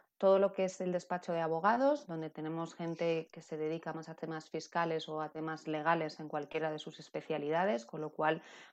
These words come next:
bueno, toda la gente que quiera desarrollar una carrera en el ámbito de la abogacía o del asesoramiento fiscal,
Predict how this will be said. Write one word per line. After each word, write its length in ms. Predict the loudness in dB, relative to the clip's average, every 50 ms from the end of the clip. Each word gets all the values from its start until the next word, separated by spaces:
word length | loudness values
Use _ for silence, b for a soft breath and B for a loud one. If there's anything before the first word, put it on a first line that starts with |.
| B -10
bueno, 180 | -8 -6 -4
toda 180 | 0 2 4 4
la 100 | 4 2
gente 300 | 0 -2 -2 -2 -2 0
que 180 | -2 -2 -4 -2
quiera 260 | -2 0 2 2 0
desarrollar 480 | -2 -2 -4 -4 -2 -2 -2 -2 -2
una 160 | -4 -4 -4 -4
carrera 580 | -4 -2 0 2 2 4 4 4 2 2 0 B B B B B B
en 140 | -6 -2 0
el 100 | 2 2
ámbito 320 | 2 2 0 0 0 0
de 100 | 0 0
la 80 | 0 0
abogacía 800 | -2 -2 -2 -2 -2 -4 0 2 4 6 6 6 6 4 4 B B B B B
o 80 | 0 0
del 120 | 0 0
asesoramiento 640 | 0 -2 -6 -6 -4 -4 -2 -2 -2 -2 -2 -4 -4
fiscal, 680 | -4 -6 -8 -8 -2 6 8 10 10 10 8 6 0